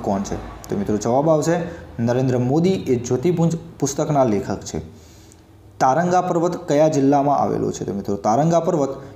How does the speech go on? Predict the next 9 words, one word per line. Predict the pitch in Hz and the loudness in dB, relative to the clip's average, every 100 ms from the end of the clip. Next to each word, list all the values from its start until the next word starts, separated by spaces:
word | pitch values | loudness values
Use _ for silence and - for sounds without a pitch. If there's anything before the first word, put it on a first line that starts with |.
| - | -4
એ | 117 | -2
મહેસાણા | 113 104 117 120 165 175 | 2 2 0 0 2 4
જિલ્લામાં | 156 156 160 156 | 4 2 4 2
આવેલો | 151 165 | 4 2
છે. | 156 165 - - | 2 -2 -6 -10
સાચો | - 127 135 | -4 -2 0
જવાબ | 139 131 123 | 2 2 0
છે | 151 | 0
મહેસાણા. | 127 98 98 - 90 | 0 0 -2 -4 -4